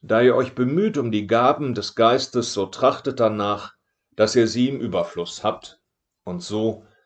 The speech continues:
die Gemeinde erbaut.“ Liebe Gemeinde, die beiden Hauptbegriffe unseres Predigtextes sind heute nicht mehr geläufig.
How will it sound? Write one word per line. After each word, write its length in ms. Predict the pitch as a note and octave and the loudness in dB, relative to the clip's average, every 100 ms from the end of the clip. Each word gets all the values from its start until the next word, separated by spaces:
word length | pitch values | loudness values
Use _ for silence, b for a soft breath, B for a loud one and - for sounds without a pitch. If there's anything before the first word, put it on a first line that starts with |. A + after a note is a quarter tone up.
| b b b _ | b b b _
die 100 | G#2 | -10
Gemeinde 560 | F#2 F#2 F2 F2 F2 G2 | -6 -4 -4 -4 -6 -4
erbaut.“ 580 | F#2+ F2+ F2 - - _ _ _ _ _ _ _ _ _ _ _ _ _ _ _ _ _ _ _ _ _ _ _ _ _ _ B4 A4+ A#4 _ _ _ _ _ _ _ _ _ | -4 -6 -10 -12 -20 _ _ _ _ _ _ _ _ _ _ _ _ _ _ _ _ _ _ _ _ _ _ _ _ _ _ _ _ _ _ _ _ _ _ _ _ _ _
Liebe 240 | E3+ F3+ | 0 4
Gemeinde, 440 | E3+ C#3 C#3 D#3 C#3+ | 4 2 0 0 0
die 100 | B2 | 0
beiden 420 | B2+ C3 B2+ A#2+ | 0 0 -2 -4
Hauptbegriffe 920 | D3 - A#2+ F#2+ G2 G#2+ - F#2+ F#2 | -4 -4 -6 -4 -2 -2 -2 -2 -2
unseres 440 | F2+ G2 G#2 G2 - | -6 -10 -10 -12 -2
Predigtextes 880 | A#2+ B2 A#2 - A2+ - - G#2 - | 0 0 -4 -2 -2 -2 -8 -8 -6
sind 280 | A2+ G#2+ | -8 -4
heute 320 | G#2 G#2 G#2 G#2 | 0 0 -2 -8
nicht 260 | G2+ - | -10 -10
mehr 160 | G2+ F#2+ | -8 -6
geläufig. 800 | G2+ F#2 E2 E2+ - - - | -6 -4 -4 -6 -12 -20 -20